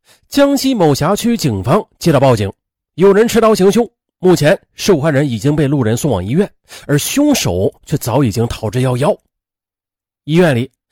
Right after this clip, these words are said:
躺在病床上痛苦呻吟的受害者是一位年轻漂亮的女孩子，她叫王佩林，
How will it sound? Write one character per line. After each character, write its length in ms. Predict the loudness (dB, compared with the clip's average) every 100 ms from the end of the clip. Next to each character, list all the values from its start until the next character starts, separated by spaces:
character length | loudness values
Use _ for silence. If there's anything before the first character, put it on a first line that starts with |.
| _ _ -8
躺 180 | -4
在 80 | -2
病 220 | -2 -2
床 320 | -2 -2 -4 -2
上 260 | -2 -4
痛 280 | -6 -4 -4
苦 160 | -2 -4
呻 180 | -2 -2
吟 200 | 0 0
的 100 | 0
受 160 | 0
害 160 | 0 -2
者 260 | -2 -4 -6 _
是 220 | -4 -2
一 40 |
位 140 | 0 -2
年 260 | -2 -4
轻 200 | -4 -6
漂 260 | -6 -2 -2
亮 100 | -2
的 80 | -4
女 120 | -6
孩 260 | -6 -6 -6
子， 100 | -8 _ _ _ _
她 120 | -6
叫 240 | -2 -2 -4 _ _
王 240 | -2 -2 -2
佩 160 | -4
林， 260 | -4 -4 -6